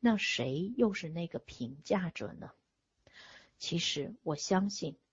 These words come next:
这个评价者可能是家庭里面真实存在着的一个人，但是呢，也有可能是我们自己内心深处以为的那个声音，会认为说，“哎，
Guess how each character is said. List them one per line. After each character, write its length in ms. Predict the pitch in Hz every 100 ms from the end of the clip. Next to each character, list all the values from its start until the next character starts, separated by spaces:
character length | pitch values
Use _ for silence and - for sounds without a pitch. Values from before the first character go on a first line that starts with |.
| _ - -
这 140 | 294
个 100 | 277
评 300 | 220 151 147
价 240 | - 233 196
者 260 | - 127 _ _ -
可 260 | - 165
能 220 | 151 156
是 160 | 214 240
家 300 | - 277 294
庭 280 | - 147 147
里 60 |
面 260 | - - - -
真 240 | 240 254
实 160 | - -
存 320 | - 147 -
在 220 | 233 208
着 100 | 147
的 140 | 139
一 180 | 131 143
个 200 | - 160
人， 220 | 139 - - _ _ _ _ _ _
但 240 | - 285 240
是 180 | -
呢， 240 | 190 151 147 _
也 220 | - 147 185
有 160 | 185
可 320 | 190 - 139
能 200 | 131 107 - _ -
是 200 | - 226
我 180 | 190 -
们 160 | 139
自 200 | - 220
己 160 | 214 131
内 300 | 175 247 196
心 320 | - 226 226
深 360 | - 247 240 240
处 260 | - - - - -
以 240 | 151 135 127
为 300 | 131 139 170
的 120 | 202
那 200 | 180 151
个 120 | 139
声 380 | - - 156 151
音， 160 | 135 - _ _ _ _ - - -
会 180 | - 226
认 200 | 226 202
为 140 | 151
说 340 | 147 - 180 - _
，“哎， 160 | -